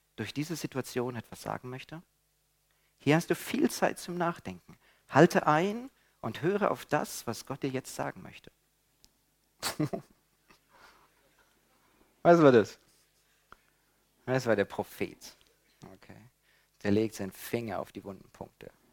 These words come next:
Hier drunter steht so nett: "Wenn Sie mehrere Propheten in Ihrer Gemeinde haben, beten Sie dafür, dass nicht alle am gleichen Abend kommen." <laughs>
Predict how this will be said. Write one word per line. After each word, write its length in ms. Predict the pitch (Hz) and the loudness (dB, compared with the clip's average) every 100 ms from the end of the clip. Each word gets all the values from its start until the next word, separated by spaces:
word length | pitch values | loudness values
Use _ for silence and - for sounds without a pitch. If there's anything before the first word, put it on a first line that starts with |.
| _ _ _ _ _ | _ _ _ _ _
Hier 120 | - | 0
drunter 260 | 127 131 120 | 2 2 0
steht 200 | - 113 | -2 -4
so 80 | 113 | -4
nett: 320 | 107 101 - _ _ _ _ _ - | -4 -6 -10 _ _ _ _ _ -12
"Wenn 100 | 104 | -10
Sie 120 | - | -6
mehrere 420 | 110 135 165 113 | -2 -2 -2 -4
Propheten 480 | - 107 - 110 117 | -6 -8 -4 -4 -4
in 80 | 110 | -4
Ihrer 160 | 107 | -4
Gemeinde 440 | 101 101 101 110 101 | -8 -8 -8 -8 -8
haben, 320 | 95 98 107 | -10 -10 -10
beten 320 | - 131 156 131 | -2 -2 -2 -6
Sie 140 | - | -2
dafür, 320 | 110 - 110 | -4 -2 -4
dass 160 | 107 - | -4 -6
nicht 180 | 104 - | -6 0
alle 160 | 110 | 0
am 80 | 113 | 2
gleichen 320 | 107 101 113 | 2 2 0
Abend 300 | 101 92 107 | 0 -2 -2
kommen." 240 | - 110 - - - | -4 -4 -4 -2 8
<laughs> 140 | 196 | 12